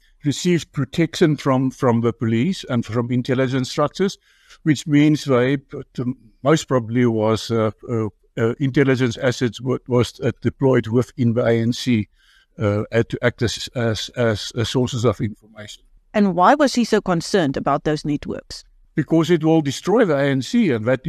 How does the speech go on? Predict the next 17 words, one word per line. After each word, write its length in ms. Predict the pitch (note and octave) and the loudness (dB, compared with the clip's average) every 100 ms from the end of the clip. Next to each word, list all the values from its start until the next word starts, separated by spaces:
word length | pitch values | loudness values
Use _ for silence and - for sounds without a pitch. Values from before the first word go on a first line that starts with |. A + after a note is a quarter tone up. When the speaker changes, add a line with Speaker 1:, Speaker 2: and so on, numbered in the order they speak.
| C3 | -2
Speaker 1:
what 200 | C#3+ - | -2 -2
you 120 | C3 | -6
see 240 | - G#3+ | -2 -2
today 460 | G#3+ D3+ B2+ D#3 D#3+ | 0 -2 2 2 2
is 120 | C3+ | -2
a 80 | B2+ | -4
culmination 720 | C#3 C3 B2+ B2+ F3+ - C3+ | 0 0 2 0 -2 -2 -2
of 140 | B2 | 0
what 180 | A2+ C3 | 0 -2
she 180 | - F3 | 0 0
already 360 | D#3 C3 C#3 | 2 0 -2
saw 320 | D3 - G3+ F#3 | -4 0 2 2
t-, 160 | - | -2
uh, 60 | D3 | -6
twenty-five 640 | - C#3 C3 - C3 C3+ | -2 0 0 0 0 0
years 280 | C3 C3 B2 | -2 -2 -2
ago. 320 | B2+ A#2 - | -2 -2 -4